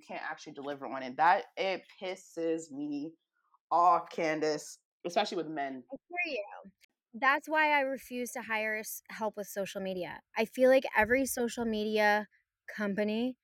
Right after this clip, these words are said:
Speaker 2: doesn't have a strong social media following,
Speaker 1: Good
Speaker 2: and I
Speaker 1: one.
Speaker 2: can't see what you do. Like, you're not sharing any tips for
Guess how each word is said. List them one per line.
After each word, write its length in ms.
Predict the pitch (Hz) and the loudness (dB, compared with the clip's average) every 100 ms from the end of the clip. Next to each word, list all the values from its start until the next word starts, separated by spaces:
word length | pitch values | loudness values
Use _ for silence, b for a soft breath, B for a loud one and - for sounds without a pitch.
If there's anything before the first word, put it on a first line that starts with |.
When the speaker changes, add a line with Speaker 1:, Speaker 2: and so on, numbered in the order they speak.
| _ _ _ _ _ _ _ - 240 - | _ _ _ _ _ _ _ -18 -6 4
Speaker 2:
doesn't 340 | 254 254 277 | 4 4 0
have 240 | - 254 233 | 2 2 2
a 60 | |
strong 360 | - - 220 220 | 0 0 0 0
social 340 | - 214 226 | -4 -4 -4
media 300 | 214 208 202 | -4 -2 -2
following, 720 | 185 - 277 254 285 190 - - - - - | -4 -2 2 2 0 -6 -10 -12 -18 -16 0
Speaker 1:
Good 100 | 254 | 4
Speaker 2:
and 60 | - | 4
I 80 | |
Speaker 1:
one. 160 | 294 277 | 4 2
Speaker 2:
can't 220 | 247 254 - - _ | -2 -4 -10 -20 _
see 160 | 277 269 | -2 0
what 340 | 226 226 233 | 0 2 0
you 180 | 214 208 | -2 -8
do. 440 | 185 240 285 202 190 | -6 -2 0 0 0
Like, 180 | 214 220 | 0 2
you're 80 | 220 | 4
not 220 | 226 - | 4 2
sharing 420 | - 262 247 226 | 0 2 2 0
any 180 | 214 190 | -4 -6
tips 580 | - 285 247 - - - b b b b _ | -8 -2 -2 -4 -14 -14 b b b b _
for 520 | 233 226 220 208 202 | 2 6 6 6 2